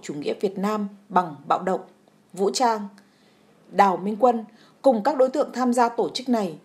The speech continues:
thường xuyên tuyên truyền, xuyên tạc chủ trương, chính sách của Đảng, Nhà nước Việt Nam, lôi kéo, móc nối, thành lập tổ chức, phát triển lực lượng trong nước và tiến hành đưa người từ nước ngoài về Việt Nam chỉ đạo, thực hiện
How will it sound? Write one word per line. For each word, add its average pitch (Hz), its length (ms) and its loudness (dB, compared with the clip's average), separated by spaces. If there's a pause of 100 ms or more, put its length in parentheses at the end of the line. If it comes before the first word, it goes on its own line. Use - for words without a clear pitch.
(240)
thường 262 180 4
xuyên 294 380 -2
tuyên 285 180 2
truyền, 214 300 0 (100)
xuyên 226 300 2
tạc 202 220 -4
chủ 156 160 -4
trương, 240 320 2 (220)
chính 202 160 -4
sách 311 260 -4
của 185 80 -2
Đảng, 175 260 0 (140)
Nhà 180 160 -4
nước 208 280 -2
Việt 202 160 -4
Nam, 208 260 0 (480)
lôi 294 220 6
kéo, 247 340 2 (200)
móc 247 220 0
nối, 214 300 0 (120)
thành 220 180 0
lập 202 240 2
tổ 170 140 0
chức, 302 200 -2 (320)
phát 247 200 -2
triển 202 180 2 (100)
lực - 120 -10
lượng 196 260 0
trong 196 200 -2
nước 294 160 4 (440)
và 240 100 6
tiến 240 200 0
hành 247 220 -2 (120)
đưa 214 220 2
người 196 360 -2
từ 190 100 2
nước 254 160 0
ngoài 226 220 2
về 175 240 -2
Việt 170 220 -6
Nam 220 300 0
chỉ 160 120 -6
đạo, 175 240 0 (360)
thực 240 140 -2
hiện 247 200 2